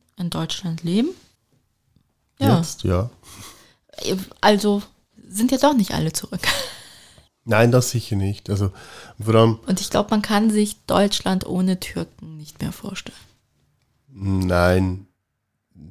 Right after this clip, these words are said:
Speaker 2: Du hast ja auch, ich glaub, ich hab dir das auch geschickt, eben wo, wo's geheißen hat, ähm, einerseits sind die Türken ja doch schon sehr angekommen in Deutschland. Also wie es,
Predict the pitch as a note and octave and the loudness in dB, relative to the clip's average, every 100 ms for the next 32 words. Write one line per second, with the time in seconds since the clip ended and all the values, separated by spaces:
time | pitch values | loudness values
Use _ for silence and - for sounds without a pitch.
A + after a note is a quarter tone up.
0 | _ - G#2 A2 - - G2 F#2 G#2+ - | _ -4 2 2 2 0 2 4 2 0
1 | - - - A#2 A2+ A#2+ - A#2+ A2 A2 | -12 -6 0 2 4 2 2 2 2 2
2 | A#2+ - C3 A#2+ - A2 A#2 G#2+ G#2 A2+ | 0 0 0 0 0 0 2 -2 -2 -4
3 | A2 - A2 G#2 A2 A#2 G#2+ G2+ G#2 G2 | -4 -2 2 2 2 2 2 0 0 0
4 | G2 - - - - - A2 D#3 D3 A2 | -2 -10 -20 -20 -20 -2 4 6 6 4
5 | - A#2 - - B2+ A#2+ A#2 G#2+ B2 B2+ | 4 -2 -2 2 2 4 4 4 4 2
6 | - B2 A2+ A2 - _ _ _ _ _ | 0 2 2 0 -10 _ _ _ _ _
7 | _ - A#2+ A#2+ - G#2+ B2 C3 - A2+ | _ 0 4 6 6 4 4 2 2 2
8 | G#2 G#2 G2+ G2+ G2+ - G2+ F#2 F2+ G2 | 4 2 4 2 2 0 0 0 -2 -4
9 | F#2+ F2+ E2+ F2+ - | -4 -4 -6 -10 -14